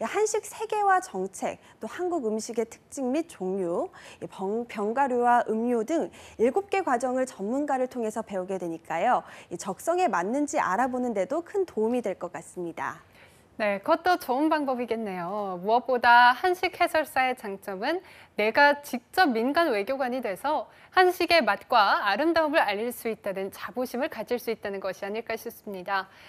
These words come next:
Speaker 2: 알려지지 않은 블루오션인 만큼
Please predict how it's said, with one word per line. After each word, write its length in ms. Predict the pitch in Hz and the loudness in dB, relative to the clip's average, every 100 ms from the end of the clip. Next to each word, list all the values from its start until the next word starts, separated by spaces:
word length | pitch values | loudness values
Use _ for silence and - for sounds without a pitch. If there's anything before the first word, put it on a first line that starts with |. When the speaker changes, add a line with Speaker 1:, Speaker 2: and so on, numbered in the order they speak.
| - - | -16 4
Speaker 2:
알려지지 500 | 220 294 381 381 359 | 6 8 6 4 4
않은 200 | 359 359 | 4 4
블루오션인 840 | - 294 294 269 320 311 285 269 | 0 0 0 0 -2 -2 -2 -2
만큼 440 | 226 202 - 302 | -4 -6 -4 -4